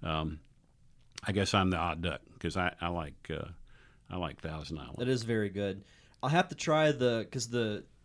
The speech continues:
Speaker 2: the Texas cheesesteak melt's my favorite sandwich from there, so
Speaker 1: Oh,
Speaker 2: I'll have
Speaker 1: is
Speaker 2: to
Speaker 1: it?
Speaker 2: try it with the jalapenos, yeah.
Speaker 1: Yeah. J-, uh, just get, you know, w-, two pieces of cheese is just a little too much protein for me
Speaker 2: Mm-hmm.
Speaker 1: with all the rest of that stuff. So I get one piece of cheese.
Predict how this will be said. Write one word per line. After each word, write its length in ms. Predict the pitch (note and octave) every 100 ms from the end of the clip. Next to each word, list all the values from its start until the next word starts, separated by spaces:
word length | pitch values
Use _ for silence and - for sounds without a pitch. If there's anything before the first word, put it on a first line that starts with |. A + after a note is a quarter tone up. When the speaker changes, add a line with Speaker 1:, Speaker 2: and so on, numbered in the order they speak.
| -
Speaker 2:
the 80 | C3+
Texas 500 | - D3+ D3+ C3 -
cheesesteak 500 | - C3 - A#2+ A2+
melt's 280 | A2+ G2+
my 120 | A#2+ G#2+
favorite 320 | A#2 G#2+ F#2+
sandwich 380 | A2+ G#2 G#2+ -
from 140 | B2
there, 200 | B2+ C3
so 140 | -
Speaker 1:
Oh, 40 | A2+
Speaker 2:
I'll 60 |
have 80 | C#3
Speaker 1:
is 60 | E3
Speaker 2:
to 40 |
Speaker 1:
it? 20 | D3+
Speaker 2:
try 160 | D#3
it 80 | C#3
with 100 | B2+
the 80 | A#2+
jalapenos, 600 | C3 A#2 B2+ A#2+ G#2 G2+
yeah. 200 | A2 G#2+ -
Speaker 1:
Yeah. 220 | A#2 B2 F#2 - - -
J-, 80 | A#2+
uh, 140 | A#2+ A#2
just 260 | C3 -
get, 260 | E3 - - _ -
you 120 | C3
know, 220 | A#2 A#2 -
w-, 240 | - - - -
two 160 | - F3
pieces 400 | E3+ D3 A#2 G2
of 80 | G#2
cheese 420 | - B2 A#2+ G2
is 160 | G2 -
just 380 | A#2 G2+ -
a 60 | A2
little 220 | A2 A2
too 160 | G2+ A#2+
much 300 | A2 - -
protein 540 | G#2+ G2+ G2+ G2 G#2 -
for 180 | - G2
me 220 | G2+ G2 A2+
Speaker 2:
Mm-hmm. 120 | A2
Speaker 1:
with 160 | G2+
all 160 | G#2 F#2+
the 80 | F#2+
rest 260 | G2 F#2+
of 40 | F#2
that 40 |
stuff. 280 | - G2 F#2
So 120 | -
I 80 | G#2
get 120 | A#2+ -
one 160 | A2+
piece 280 | A2 B2 -
of 40 |
cheese. 380 | - G2 G2+ G#2+